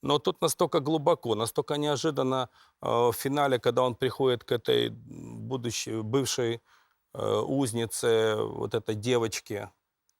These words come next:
он уже в возрасте, она и ещё старше его уже получается. И вот они уже... Обратите внимание, как прекрасно сделан диалог.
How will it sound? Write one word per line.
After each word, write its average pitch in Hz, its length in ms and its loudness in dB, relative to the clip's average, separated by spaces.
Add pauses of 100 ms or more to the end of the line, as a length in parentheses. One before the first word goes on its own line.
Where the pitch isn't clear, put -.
(300)
он 104 160 -2
уже 117 260 2
в 131 80 4
возрасте, 107 840 -2 (1200)
она 110 280 -2
и 110 320 -4
ещё 120 260 -2
старше 110 500 -2
его 104 240 -4
уже 101 180 -8
получается. 110 720 -6
И - 20 -2
вот 117 200 -2
они 117 180 -2
уже... 117 260 0 (260)
Обратите 156 320 0
внимание, 156 160 -2
как - 280 -4
прекрасно 151 460 -2
сделан 117 400 -4
диалог. 110 560 -4